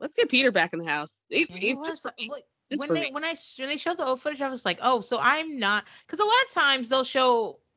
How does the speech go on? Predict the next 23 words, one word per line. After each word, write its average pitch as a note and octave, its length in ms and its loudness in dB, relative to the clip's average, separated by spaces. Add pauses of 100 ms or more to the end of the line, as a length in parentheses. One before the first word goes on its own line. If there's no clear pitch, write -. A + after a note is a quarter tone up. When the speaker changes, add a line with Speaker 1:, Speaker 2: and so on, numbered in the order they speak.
(120)
Speaker 2:
footage C4+ 380 2
of G#3+ 120 -12
people, G#3+ 400 0
and F#3+ 100 0
I'll G#3+ 80 0
be A3 60 -4
like, F3 120 2
"I F#3 60 2
thought F#3+ 140 2
the F3 60 -4
person E3+ 240 -2
was D3 120 -8
so F3+ 160 2
fucking G#3 240 0
hot. F3+ 260 6
I F3+ 60 2
don't E3+ 100 0
know D3 100 -6
what D3+ 260 2
I F#3 100 4
was A3 140 -4
fucking A#3 300 -2
thinking." E3+ 480 -4